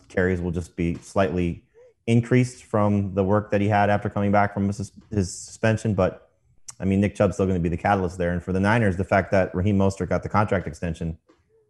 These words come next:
kinda tells you where they are with him, that they were able to work this out.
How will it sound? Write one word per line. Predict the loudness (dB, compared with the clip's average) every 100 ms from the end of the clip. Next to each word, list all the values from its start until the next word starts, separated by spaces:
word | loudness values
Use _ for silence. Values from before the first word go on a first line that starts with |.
| _ _ -2
kinda | 0 2
tells | 2 4
you | 2 0
where | 2
they | 2 2 2 -2 -2
are | 2 4
with | 4 0
him, | -4 -2
that | -2 -2
they | 0
were | 2
able | 2
to | 2
work | 0 -2
this | -4 0
out. | 2 0 -4